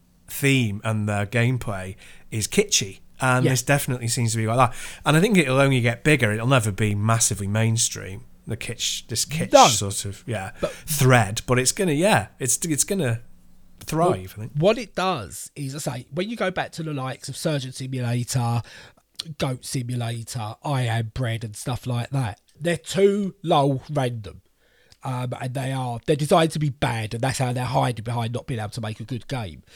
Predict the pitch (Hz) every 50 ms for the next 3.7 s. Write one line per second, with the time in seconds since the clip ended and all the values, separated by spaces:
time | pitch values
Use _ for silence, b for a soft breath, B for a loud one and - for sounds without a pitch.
0 | B B B B B B B 120 110 95 87 95 254 262 - - 185 185 - 160
1 | - - 196 202 226 226 240 233 - 233 - 196 175 170 170 160 156 - - -
2 | - 180 160 151 170 143 - 160 151 143 143 135 127 127 135 - - 131 120 120
3 | 120 127 151 196 208 233 180 - - - 98 107 135